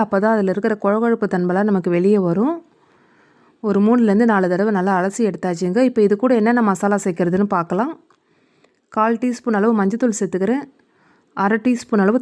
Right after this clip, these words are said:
தனி மிளகாய் தூள் சேர்த்துக்கிறேன். ஒரு ஸ்பூன் மல்லித்தூள் சேர்த்துக்கலாங்க. கொஞ்சமா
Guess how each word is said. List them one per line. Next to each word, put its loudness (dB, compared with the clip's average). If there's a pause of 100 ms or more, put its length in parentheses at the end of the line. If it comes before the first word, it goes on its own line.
தனி 4
மிளகாய் 0
தூள் -2
சேர்த்துக்கிறேன். -2 (1400)
ஒரு 4
ஸ்பூன் 0
மல்லித்தூள் 2
சேர்த்துக்கலாங்க. 0 (2500)
கொஞ்சமா 4